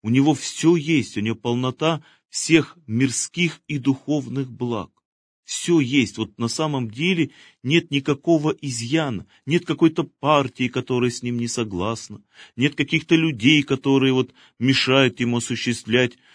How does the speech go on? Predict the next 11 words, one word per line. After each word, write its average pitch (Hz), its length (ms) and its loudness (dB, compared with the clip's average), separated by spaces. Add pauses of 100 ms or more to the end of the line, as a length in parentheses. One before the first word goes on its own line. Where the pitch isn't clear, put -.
(160)
э, 104 160 -2
свое 117 360 2
правление, 113 760 0 (160)
нет 143 280 2
пророка, 147 600 2
который 135 420 0
приходит 127 600 -2
и 131 60 -2
клеймит 123 520 -2
его 117 160 -2
какими-нибудь 117 680 -4